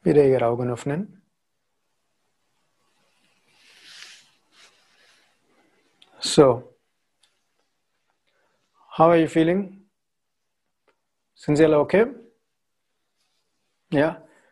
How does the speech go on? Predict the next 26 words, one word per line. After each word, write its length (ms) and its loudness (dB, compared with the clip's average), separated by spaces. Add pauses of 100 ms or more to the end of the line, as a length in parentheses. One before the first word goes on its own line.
(160)
Gut, 220 2
das 120 4
ist, 200 -2
das 400 -2
ist 180 -2
die 40 8
erste, 680 0 (160)
was 200 0
Sie 140 0
haben 180 -2
Sie 80 2
beobachtet, 520 2
wenn 160 -2
man 160 -2
singt, 380 -2 (500)
wenn 160 -6
tief 240 2
atmen, 400 0
wenn 120 -2
man 80 -2
singt, 280 2
dat-, 240 0 (680)
die 160 -2
Gedanken 500 2
sind 240 0
ruhiger. 640 0